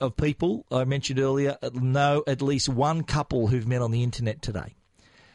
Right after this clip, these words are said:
Now, among millennials, so the younger, the, our younger listeners, that figure rises to sixty-two percent. But for baby boomers, that number drops to forty-three percent, which is still high. So a baby boomer,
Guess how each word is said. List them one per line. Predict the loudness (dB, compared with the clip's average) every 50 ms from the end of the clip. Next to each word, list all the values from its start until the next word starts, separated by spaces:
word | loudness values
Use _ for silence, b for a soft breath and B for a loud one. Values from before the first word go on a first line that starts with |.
| b b b
Now, | b 0 2 2 2
among | 4 4 4 4 4 4
millennials, | 4 4 4 2 2 2 2 0 0 0 -2 -2 0
so | 0 0 0 0
the | 0 0
younger, | 0 0 0 0 2 2 2 0 0 -2 -4
the, | -2 0 0 2
our | 2 2 2
younger | 0 0 0 0 0 0
listeners, | 0 0 0 -2 -2 -2 -2 -4 -4 -6 -8 -10 b b b b b
that | 0 0 0 0 0
figure | -4 -4 -2 -2 0 0 2
rises | 2 4 4 4 2 2 0 -2 -2
to | 0 0
sixty-two | 0 0 0 0 -2 -2 -4 -4 -4 -4 -4 -2 0 0 2 0 0
percent. | 0 0 0 0 0 -2 -4 -6 -8 -14 -18 -20 _ _ B B B B B
But | 0 0 0 0
for | -2 -2
baby | 2 2 2 2 2 2 0
boomers, | 2 2 2 2 2 2 0 0 0
that | 0 0 0 0
number | 0 0 0 0 -2
drops | 0 -2 -2 -2 -4 -6
to | -6
forty-three | -6 -2 0 0 0 0 0 -2 -2 -2 -2 0
percent, | 0 -2 -2 -2 -2
which | -2 -2 0
is | 0 0
still | 2 2 2 2 2
high. | 4 4 4 4 4 2
So | 0 2 2
a | 2 2
baby | 2 2 2 2 2 2 2 2
boomer, | 4 4 4 2 2 0 -2 -2 -2